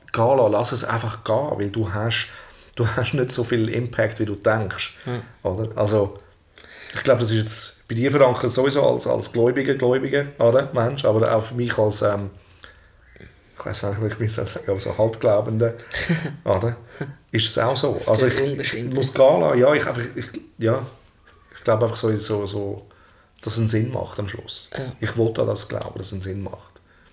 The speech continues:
Speaker 1: Puzzlemäßig.
Speaker 2: Puzzlemäßig. Ich habe mir jetzt gerade vorher noch überlegt, ich habe mal auf dem YouTube ein bisschen, so ein bisschen die Militärjets, oder? Da bin ich ja immer Fan gewesen.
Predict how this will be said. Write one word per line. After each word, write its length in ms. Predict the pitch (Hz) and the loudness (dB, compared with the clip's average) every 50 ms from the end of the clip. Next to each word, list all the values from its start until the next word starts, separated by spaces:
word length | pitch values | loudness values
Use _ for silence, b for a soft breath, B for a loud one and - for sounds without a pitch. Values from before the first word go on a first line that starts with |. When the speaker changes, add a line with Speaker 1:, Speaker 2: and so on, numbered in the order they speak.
| b b b b b b _ _ _ _ _ _ _ _ _ _ _ _ - - _ _ _ | b b b b b b _ _ _ _ _ _ _ _ _ _ _ _ -20 -20 _ _ _
Speaker 1:
Puzzlemäßig. 840 | - - 110 107 113 113 110 92 85 - 92 - - - - - - | -4 -2 -2 0 0 0 -2 -2 -4 -6 -8 -8 -8 -10 -12 -16 -18
Speaker 2:
Puzzlemäßig. 680 | - 143 139 139 139 135 127 - - - - - 160 - B B B B B B B B B B - - | -16 -16 -14 -14 -14 -12 -14 -14 -14 -14 -16 -16 -18 -18 B B B B B B B B B B -20 -18
Ich 80 | 160 - - | -16 -12 -10
habe 120 | 135 135 | -6 -6
mir 40 | 135 | -6
jetzt 120 | 127 135 - | -6 -6 -6
gerade 140 | 131 135 135 | -8 -10 -8
vorher 420 | - - 135 135 139 135 127 - - - - - | -6 -4 -4 -2 -2 -4 -6 -8 -10 -14 -16 -12
noch 160 | 127 131 127 123 | -8 -6 -4 -4
überlegt, 460 | 120 127 123 123 123 123 - - - _ - | -2 -4 -4 -4 -6 -8 -10 -14 -18 _ -14
ich 160 | - - - | -12 -12 -8
habe 100 | - 123 | -8 -6
mal 240 | 120 120 117 120 - - | -4 -4 -6 -6 -8 -10
auf 160 | 127 120 - | -14 -14 -10
dem 100 | 123 120 | -8 -8
YouTube 420 | 117 123 123 123 - 123 120 120 131 | -6 -6 -8 -8 -8 -8 -8 -8 -10
ein 60 | - | -12
bisschen, 300 | - - 120 117 113 113 | -12 -10 -8 -8 -8 -8
so 160 | - - 113 | -8 -8 -8
ein 60 | 110 - 120 113 | -8 -8 -10 -12
bisschen 400 | 110 - 117 113 110 110 110 110 110 - b b b b b b b b b b b b b b - | -12 -10 -8 -8 -6 -6 -6 -8 -10 -14 b b b b b b b b b b b b b b -8
die 40 | 123 | -6
Militärjets, 1800 | 117 117 113 117 113 113 - 117 120 120 123 123 123 127 123 127 123 - - _ _ _ _ _ _ _ - - - 113 - - - - - 127 | -4 -4 -4 -4 -6 -6 -4 -4 -2 0 0 0 -2 -2 -4 -6 -8 -12 -18 _ _ _ _ _ _ _ -6 -4 -4 -2 -4 -6 -8 -6 -4 -4
oder? 160 | 127 127 123 | -4 -4 -2
Da 140 | 123 120 113 | -2 -2 -2
bin 180 | 120 120 117 | 0 0 0
ich 60 | 117 | -2
ja 120 | 117 110 110 | -2 -2 -2
immer 180 | 117 113 117 | -4 -4 -4
Fan 340 | 113 - - - 104 110 107 | -4 -4 -6 -6 -6 -6 -8
gewesen. 420 | - - - - - - 139 139 | -10 -10 -10 -10 -12 -14 -16 -16